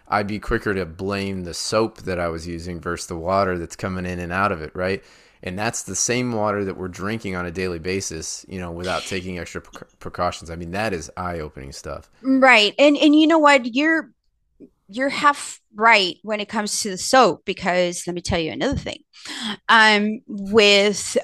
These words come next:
Speaker 2: unfiltered water, you have to use, so these famous soaps, like, let's just take,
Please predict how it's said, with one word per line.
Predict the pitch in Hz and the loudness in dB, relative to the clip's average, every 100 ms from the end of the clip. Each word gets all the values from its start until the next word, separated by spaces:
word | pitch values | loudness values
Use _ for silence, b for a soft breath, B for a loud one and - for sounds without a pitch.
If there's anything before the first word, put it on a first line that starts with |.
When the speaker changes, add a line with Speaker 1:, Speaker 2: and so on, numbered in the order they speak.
| - | 6
Speaker 2:
unfiltered | 233 277 - 226 - 196 170 | 6 6 2 -2 0 -6 -2
water, | 160 160 170 185 - | 0 0 4 2 2
you | 202 190 214 | -2 0 0
have | 220 214 208 | 2 0 0
to | - - | -2 -8
use, | 202 185 185 180 190 - | -8 -4 -2 0 -2 0
so | 190 | 0
these | 185 180 175 | 0 -4 -6
famous | - 190 190 185 - | 0 2 2 -2 -2
soaps, | 202 180 - - | 0 0 -2 -6
like, | 107 - - | -6 -8 -4
let's | 190 185 - | -2 0 -2
just | 208 - - | -2 -6 -8
take, | - 196 170 - | -2 0 0 -4